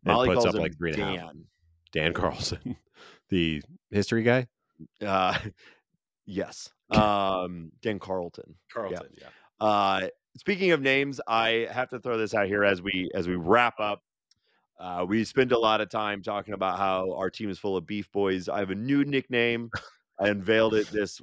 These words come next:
Speaker 2: this week at the games.
Speaker 1: Yes.
Speaker 2: I want to introduce to the podcast that I'm now calling Alec Burleson Chief Beef.
Speaker 1: Wow.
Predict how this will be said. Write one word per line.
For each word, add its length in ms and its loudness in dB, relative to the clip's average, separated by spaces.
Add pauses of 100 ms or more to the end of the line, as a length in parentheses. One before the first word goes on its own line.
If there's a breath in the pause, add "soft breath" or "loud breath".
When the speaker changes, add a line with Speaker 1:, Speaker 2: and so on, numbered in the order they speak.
(120)
Speaker 2:
this 240 -8
week 200 -6
at 100 -8
the 80 -10
games. 440 -4
Speaker 1:
Yes. 400 0
Speaker 2:
I 40 -6
want 140 0
to 60 0
introduce 680 -6
to 120 -14
the 100 -8
podcast 800 -2 (340 soft breath)
that 100 -2
I'm 80 -2
now 180 4
calling 380 -4
Alec 360 -2
Burleson 540 -4 (100)
Chief 360 -6 (160)
Beef. 500 -4
Speaker 1:
Wow. 300 -4